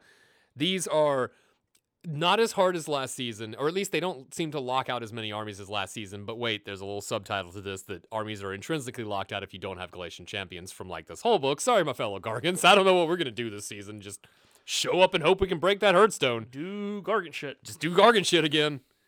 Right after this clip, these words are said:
Speaker 1: You can, you can sneak another Man Crusher into your list.
Speaker 2: Woohoo!
Speaker 1: Yeah, boy. King Broad's out there.
Speaker 2: Yahoo!
Speaker 1: They all went down in points. It's great.
Speaker 2: My,
Speaker 1: Um,
Speaker 2: it's my impression of, uh, of an impression
Speaker 1: That was
Speaker 2: of
Speaker 1: good.
Speaker 2: Mario. Yeah.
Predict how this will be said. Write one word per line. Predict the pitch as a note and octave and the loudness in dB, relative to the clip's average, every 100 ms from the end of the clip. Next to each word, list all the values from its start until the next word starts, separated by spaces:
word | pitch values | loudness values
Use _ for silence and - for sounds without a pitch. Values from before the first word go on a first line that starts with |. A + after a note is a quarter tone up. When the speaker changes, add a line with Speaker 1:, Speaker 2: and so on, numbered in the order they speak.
| _ | _
Speaker 1:
You | - | -16
can, | B2 A2+ - | -16 -16 -14
you | B2 | -8
can | |
sneak | - D3+ F#3 | -4 0 0
another | F#3+ G3+ | 4 4
Man | G3 G#3+ | 4 2
Crusher | F#3+ D#3+ - D3+ | 2 0 2 0
into | D#3+ D3+ | 0 -2
your | D3 | 2
list. | F#3+ G3 - | 2 2 4
Speaker 2:
Woohoo! | A4+ B4 A4+ E4+ | 6 8 8 6
Speaker 1:
Yeah, | B3 A3+ C4 | 2 8 8
boy. | G#3+ B3 C#4 G#3+ E3+ - _ - _ - | 8 6 6 2 -4 -12 _ -20 _ -12
King | G3 | -2
Broad's | G3 B3 F#3 | 4 4 6
out | G#3 | 4
there. | G#3 A3+ | 4 6
Speaker 2:
Yahoo! | D#4 E4+ F4 A3 D#4 E4 D4+ | 8 8 8 10 8 8 6
Speaker 1:
They | G#3 | 8
all | A#3 | 8
went | G#3 | 8
down | A3 | 4
in | |
points. | F3+ A3+ G3+ - - | 2 -2 -4 -10 -14
It's | - - | -12 -6
great. | A3 - _ _ - - _ - | -4 -6 _ _ -20 -20 _ 0
Speaker 2:
My, | D3+ D#3 | 4 4
Speaker 1:
Um, | C3+ A2+ | 4 -4
Speaker 2:
it's | - | -6
my | E3+ D3+ | -2 -2
impression | A#2 - D#3 - A#2+ A2 _ _ | -4 -2 -2 -2 -12 -16 _ _
of, | - A#2 G#2+ - | -8 -8 -8 -14
uh, | - G#2+ G2 - _ | -12 -12 -12 -18 _
of | A#2+ | -18
an | - | -16
impression | G#2+ - A2 - A#2 _ | -8 -8 -6 -8 -12 _
Speaker 1:
That | - D#3 | 0 0
was | B2 | 0
Speaker 2:
of | A#2 | -2
Speaker 1:
good. | A#2+ | -2
Speaker 2:
Mario. | G#2 F#2+ - | -4 -10 -10
Yeah. | C3 G2+ | -10 -12